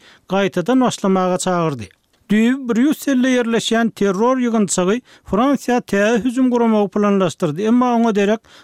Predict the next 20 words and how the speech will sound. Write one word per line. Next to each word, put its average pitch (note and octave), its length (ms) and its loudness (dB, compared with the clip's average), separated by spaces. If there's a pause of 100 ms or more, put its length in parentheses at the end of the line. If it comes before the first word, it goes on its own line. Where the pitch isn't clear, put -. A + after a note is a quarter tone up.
(120)
Fransiýadaky A#3 840 0
çarasyn G#3 560 0
derňe A#3+ 280 2
we A3 280 0
geň A3+ 200 0
alyp G3+ 280 0 (360)
Belgiýanyň B3 600 0
paýtagtyna G#3+ 640 0
hüjüm G#3+ 220 0
etdi A#3 240 -4
diýip A3+ 260 0
Belgiýanyň A3+ 560 0
prokurory F#3 520 -2
aýtdy. F3 380 -4 (440)
Geçirilen B3 680 0
derňe C4 240 2
ogyň B3 300 2
depkinine G3+ 540 0
geň B3 340 0
alyp A3 260 0